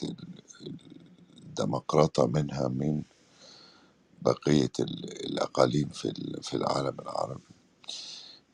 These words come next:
نتيجة ل، آه،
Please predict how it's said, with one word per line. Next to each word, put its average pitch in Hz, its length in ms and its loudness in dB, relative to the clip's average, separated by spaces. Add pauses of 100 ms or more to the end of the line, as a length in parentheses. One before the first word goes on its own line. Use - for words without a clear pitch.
نتيجة 110 580 8
ل، 107 460 8 (1700)
آه، - 440 -2